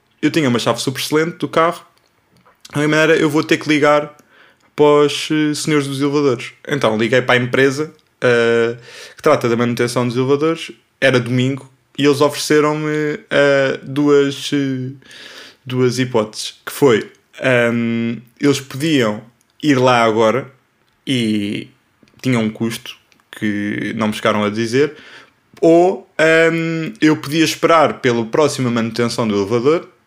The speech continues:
e se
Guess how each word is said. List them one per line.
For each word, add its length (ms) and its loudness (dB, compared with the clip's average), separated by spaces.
e 480 -2
se 720 -2